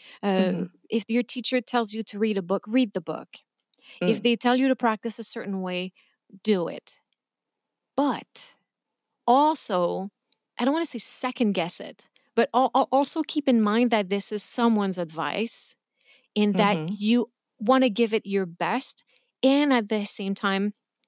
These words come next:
Speaker 1: absorb it, uh, in a very conscious way and make it work for you.
Speaker 2: Yes.
Speaker 1: The other thing is people complain a lot about all of the things they don't learn in school.
Speaker 2: Mm-hmm.
Speaker 1: And of course,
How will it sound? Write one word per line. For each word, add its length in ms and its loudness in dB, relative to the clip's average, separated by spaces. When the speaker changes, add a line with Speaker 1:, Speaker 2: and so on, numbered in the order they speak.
Speaker 1:
absorb 540 -2
it, 380 -2
uh, 200 0
in 440 2
a 80 -2
very 280 2
conscious 600 -4
way 400 -8
and 400 -4
make 420 4
it 120 0
work 320 -4
for 520 -2
you. 580 -6
Speaker 2:
Yes. 420 -10
Speaker 1:
The 240 2
other 180 2
thing 180 0
is 220 -2
people 240 2
complain 440 2
a 60 4
lot 200 2
about 280 0
all 140 0
of 120 -2
the 80 0
things 260 0
they 100 -2
don't 220 -2
learn 240 0
in 120 -2
school. 520 -2
Speaker 2:
Mm-hmm. 280 0
Speaker 1:
And 280 0
of 140 -14
course, 600 -4